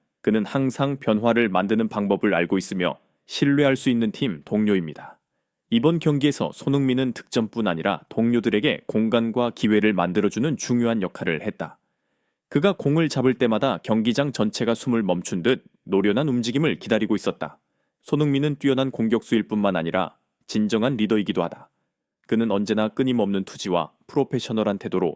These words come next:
팀을 이끌고 있다. 손흥민은 어떤 상황에서도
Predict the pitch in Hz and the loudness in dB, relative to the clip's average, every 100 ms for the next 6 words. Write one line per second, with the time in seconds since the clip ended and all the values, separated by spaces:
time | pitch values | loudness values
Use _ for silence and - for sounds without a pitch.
0 | - - 107 95 - 101 117 - - - | -6 -2 0 0 -2 0 0 -4 -10 -16
1 | _ _ _ _ _ _ - 139 135 131 | _ _ _ _ _ _ -2 0 2 2
2 | 185 175 190 147 143 143 135 120 107 143 | 0 -2 0 -2 -2 -2 -2 -2 -2 -2
3 | 90 | -2